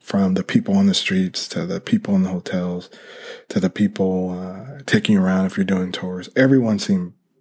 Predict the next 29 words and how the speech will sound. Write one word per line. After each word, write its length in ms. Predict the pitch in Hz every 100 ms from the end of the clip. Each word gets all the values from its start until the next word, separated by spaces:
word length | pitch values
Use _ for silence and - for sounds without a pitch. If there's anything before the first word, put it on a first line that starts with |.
| -
uh, 200 | 92 87
polite. 420 | - 95 92 90 - - -
And 80 | 113
most 220 | 117 120
of 80 | 120
my 80 | 101
time 280 | 98 98 92
was 100 | 92
spent 240 | - 95
in 100 | 90
North 280 | 95 98 -
and 100 | 87
Central 380 | - 101 98 101
Vietnam, 480 | 101 95 98 95 -
a 80 | 101
little 280 | 101 104 101
bit 220 | 98 -
in 280 | 95 92 90
the 100 | 87
South, 400 | - 82 82 -
but 240 | 90 -
like 120 | 92
Hanoi, 500 | - 92 92 90 90 - - - -
Sapa, 460 | - - 82 - 85
Hoi 220 | 95 90
An, 340 | 87 87 87 90
Da 100 | 90
Nang. 460 | 87 90 90 87 - - - - -
Um, 640 | 196 170 175 180 190 -